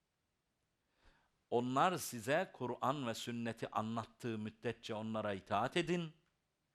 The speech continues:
Size İslam anlatıldığı müddetçe onların ardından gidin.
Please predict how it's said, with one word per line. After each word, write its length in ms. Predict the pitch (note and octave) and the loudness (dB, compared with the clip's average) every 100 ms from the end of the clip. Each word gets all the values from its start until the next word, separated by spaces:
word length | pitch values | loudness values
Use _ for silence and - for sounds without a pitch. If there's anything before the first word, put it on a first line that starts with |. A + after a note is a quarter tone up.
| _ - - | _ -20 -14
Size 400 | - C#3 C3+ F#3 | -4 0 4 6
İslam 460 | D3 - D3 F3+ E3 | 6 0 4 6 6
anlatıldığı 680 | C#3 C3+ B2+ C3+ A#2+ B2+ | 2 2 0 0 2 2
müddetçe 520 | C3 B2 - B2 - A#2+ | 2 -2 0 0 2 0
onların 420 | A#2+ A#2+ A#2+ A#2+ | 0 0 0 2
ardından 580 | A2+ G#2+ A2+ A2+ C#3+ D#3+ | 0 2 0 2 2 2
gidin. 400 | E3 F3+ F3 | -2 -2 -4